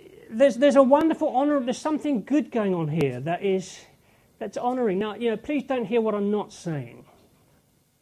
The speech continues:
because, you know, I, I, obviously we, we love head-, headship is beautiful. We love headship. Headship, my, you know, headship is, uh,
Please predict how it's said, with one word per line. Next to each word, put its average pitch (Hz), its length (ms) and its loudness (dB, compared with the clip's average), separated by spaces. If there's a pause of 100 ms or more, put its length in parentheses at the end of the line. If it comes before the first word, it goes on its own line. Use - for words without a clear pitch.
(240)
because, 208 380 -6 (260)
you 214 120 -6
know, 170 140 -4
I, 185 100 -4
I, - 200 -12
obviously 220 420 -4
we, 190 300 -2 (540)
we 202 160 -2
love 220 380 0
head-, 196 260 -2
headship 247 540 0
is 190 100 2
beautiful. 196 640 4
We 151 180 -2
love 233 320 0
headship. - 600 -8
Headship, - 600 -4 (420)
my, 240 360 0 (300)
you 233 120 -2
know, 233 160 4
headship 269 500 -2
is, 220 420 0 (240)
uh, 170 100 -8